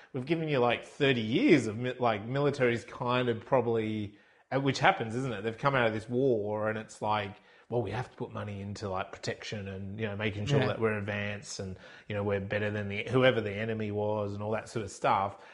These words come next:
Speaker 1: And yet it, then it's kind of gets to a point where it's like, "Yeah, we've, well, we've done that for thirty years. Are we not kind of, can we focus on something else?" You
Speaker 2: Yeah,
Speaker 1: know?
Speaker 2: like,
Speaker 1: So
Speaker 2: I
Speaker 1: it's
Speaker 2: want you
Speaker 1: actually
Speaker 2: to
Speaker 1: a
Speaker 2: do
Speaker 1: pretty
Speaker 2: social welfare.
Speaker 1: Yeah, yeah,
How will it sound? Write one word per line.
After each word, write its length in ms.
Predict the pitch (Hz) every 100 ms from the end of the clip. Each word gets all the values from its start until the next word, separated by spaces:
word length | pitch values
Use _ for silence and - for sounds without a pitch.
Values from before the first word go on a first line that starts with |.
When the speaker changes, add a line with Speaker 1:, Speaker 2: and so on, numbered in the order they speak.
| - -
Speaker 1:
And 160 | 117 123
yet 100 | 123
it, 160 | 123 127
then 120 | 131
it's 320 | 127 117 -
kind 260 | - 143 139
of 80 |
gets 220 | 120 131 -
to 100 | 135
a 40 |
point 80 | 117 139
where 40 |
it's 120 | 117
like, 160 | 131 139
"Yeah, 100 | 185
we've, 180 | 175 170
well, 160 | 170 151
we've 140 | 151
done 140 | 151 202
that 120 | 185
for 80 | 147
thirty 240 | 156 139
years. 240 | 123 156 107
Are 80 | 107
we 120 | 113
not 280 | 127 135 -
kind 280 | 135 131 127
of, 220 | 120 120 - _ _ _ _
can 100 | 113
we 60 | 113
focus 360 | 135 131 127
on 120 | 127
something 280 | 117 127 117
else?" 280 | 127 247 -
You 80 | 151
Speaker 2:
Yeah, 120 | 147
Speaker 1:
know? 100 | 147
Speaker 2:
like, 260 | 151 151 147
Speaker 1:
So 80 | 147
Speaker 2:
I 60 |
Speaker 1:
it's 60 | 139
Speaker 2:
want 100 | 143 147
you 80 | 135
Speaker 1:
actually 40 |
Speaker 2:
to 60 | 156
Speaker 1:
a 40 |
Speaker 2:
do 80 | 139
Speaker 1:
pretty 220 | 135 143 135
Speaker 2:
social 360 | 123 156 -
welfare. 640 | 127 147 170 - 123 113 113
Speaker 1:
Yeah, 300 | 160 156 107
yeah, 320 | 107 123 95